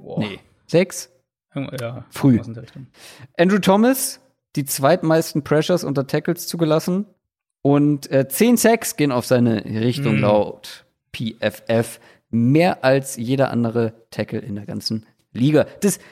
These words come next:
Speaker 2: also, ich will ihn jetzt nicht komplett abschreiben. Ich meine, wir haben ja damals auch gesagt, kein schlechter Pick. Wir hätten andere Tackles bevorzugt. Ähm, das muss man, glaub ich, noch mal unterstreichen.
Speaker 1: Mhm. Mhm.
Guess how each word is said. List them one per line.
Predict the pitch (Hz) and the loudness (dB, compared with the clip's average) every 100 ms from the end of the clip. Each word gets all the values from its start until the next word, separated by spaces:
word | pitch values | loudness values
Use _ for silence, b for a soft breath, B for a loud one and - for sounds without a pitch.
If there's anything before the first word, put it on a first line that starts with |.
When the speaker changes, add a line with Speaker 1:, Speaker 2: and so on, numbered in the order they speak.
| B | B
Speaker 2:
also, | - 139 | 0 2
ich | 117 107 | 0 0
will | 123 | 4
ihn | 135 123 | 4 4
jetzt | 113 | 2
nicht | 117 - | -2 0
komplett | 101 95 | -2 0
abschreiben. | 120 - - 92 92 | -2 -4 0 0 0
Ich | 87 | -2
meine, | 117 113 104 87 | 0 0 -2 -2
wir | 104 | 0
haben | 113 | 0
ja | |
damals | 107 113 113 | 0 -2 -2
auch | 101 | -6
gesagt, | 113 113 - | -4 -4 -2
kein | 123 127 120 | 0 2 0
schlechter | - 135 151 170 | 0 0 0 0
Pick. | 143 170 170 160 | 0 0 0 0
Wir | 110 | -2
hätten | 135 147 | -2 -4
andere | 143 165 185 160 | 0 2 2 2
Tackles | - 170 151 | 0 0 0
bevorzugt. | 151 - 160 175 247 302 - B B B B | 0 2 2 2 0 -2 -8 B B B B
Ähm, | - 131 123 110 - | -2 0 0 -4 -4
das | 139 156 | -2 0
muss | 151 | 0
man, | 151 | 2
glaub | 139 | 2
ich, | 135 | 2
noch | 135 | 0
mal | 147 | -2
unterstreichen. | 117 123 - 123 113 139 220 b b b b | 0 -2 0 0 2 0 -2 b b b b
Speaker 1:
Mhm. | 123 | -12
Mhm. | 104 | -10